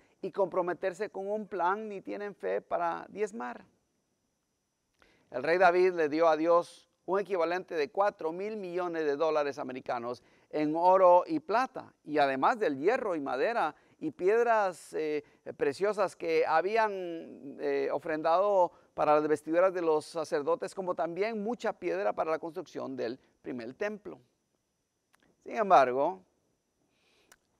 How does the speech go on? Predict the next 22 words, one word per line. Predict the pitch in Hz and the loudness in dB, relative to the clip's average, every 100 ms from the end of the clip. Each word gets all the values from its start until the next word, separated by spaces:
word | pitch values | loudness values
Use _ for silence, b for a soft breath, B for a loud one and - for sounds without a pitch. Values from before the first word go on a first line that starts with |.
| _ _ | _ _
a | 160 | 4
la | 160 156 | 6 6
mayoría | 156 160 170 208 220 196 175 - | 2 0 2 6 8 8 6 2
de | 156 151 | -6 -6
creyentes, | 170 190 214 - 156 160 - - - | -2 -2 -2 -4 -4 -4 -8 -16 -14
Dios | 143 180 220 196 | -2 2 2 2
no | 180 185 | -4 -4
les | 185 - | -4 -6
pide | 151 147 160 | -8 -6 -6
cuatro | - 151 170 160 | -4 -6 -4 -6
mil | 123 120 131 | -6 -8 -8
millones | 139 117 110 131 143 | -8 -8 -6 -6 -4
de | 156 | 2
dólares | 151 151 156 151 b b b | 4 4 4 2 b b b
en | - 147 | -4 -2
un | 175 | -2
solo | - 160 160 | 0 2 2
momento, | 180 196 196 156 165 170 160 b b _ | 2 0 -2 0 0 0 -2 b b _
sino, | - 170 170 156 147 | -6 0 2 2 0
por | 165 | -2
así | 151 156 | 0 0
decirlo, | 185 196 190 185 | -2 -2 0 0